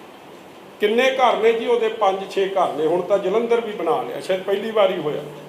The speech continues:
ਹੈਲੀਕਾਪਟਰ, ਜਹਾਜ਼ ਤੋਂ ਉਹਨੇ ਥੱਲੇ ਉਤਰਨਾ ਕੋਈ ਨਹੀਂ।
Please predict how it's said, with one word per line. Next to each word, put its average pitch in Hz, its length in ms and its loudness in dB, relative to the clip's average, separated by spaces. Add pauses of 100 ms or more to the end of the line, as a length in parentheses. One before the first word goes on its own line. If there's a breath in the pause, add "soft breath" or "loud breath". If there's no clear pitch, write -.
(640)
ਹੈਲੀਕਾਪਟਰ, 233 840 6
ਜਹਾਜ਼ 170 480 6
ਤੋਂ 226 220 6
ਉਹਨੇ 226 300 6
ਥੱਲੇ 196 640 4 (540)
ਉਤਰਨਾ 190 460 4
ਕੋਈ 170 220 0
ਨਹੀਂ। 123 180 -6